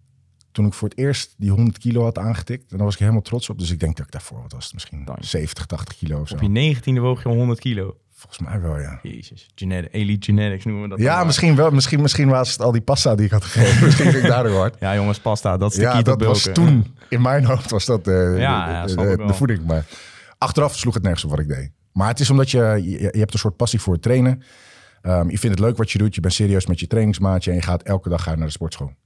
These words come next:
Speaker 2: Ja.
Speaker 1: En uiteindelijk merk ik dat als je dat serieus doet, dat er wel wat gebeurt.
Speaker 2: Ja.
Speaker 1: Kom je erachter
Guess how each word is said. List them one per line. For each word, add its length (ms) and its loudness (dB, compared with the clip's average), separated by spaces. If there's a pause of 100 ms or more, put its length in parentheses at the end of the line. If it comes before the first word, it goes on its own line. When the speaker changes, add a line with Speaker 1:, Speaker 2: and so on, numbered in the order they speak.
Speaker 2:
Ja. 80 -2
Speaker 1:
En 60 2
uiteindelijk 400 0
merk 200 2
ik 120 -2
dat 160 -4
als 160 -4
je 40 -6
dat 140 -4
serieus 400 -2
doet, 240 -4
dat 180 -4
er 60 0
wel 120 0
wat 180 -2
gebeurt. 360 -6 (120)
Speaker 2:
Ja. 200 0 (220)
Speaker 1:
Kom 160 0
je 60 4
erachter 560 0